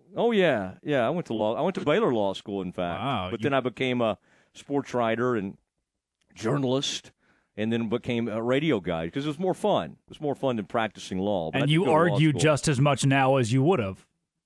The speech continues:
Speaker 1: Yeah, yeah. Maybe some of that helps. Some of that helps. But,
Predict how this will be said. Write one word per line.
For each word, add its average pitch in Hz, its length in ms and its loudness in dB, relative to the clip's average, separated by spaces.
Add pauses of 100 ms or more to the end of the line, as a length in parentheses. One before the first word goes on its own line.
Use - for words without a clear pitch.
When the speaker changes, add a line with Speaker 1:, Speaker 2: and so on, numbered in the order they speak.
(800)
Speaker 1:
Yeah, 180 640 4
yeah. 165 320 4
Maybe 285 280 2
some 269 180 -2
of 190 60 0
that - 180 0
helps. 131 480 0
Some 196 180 -6
of 180 80 0
that 151 220 0
helps. 127 340 -4
But, 196 160 0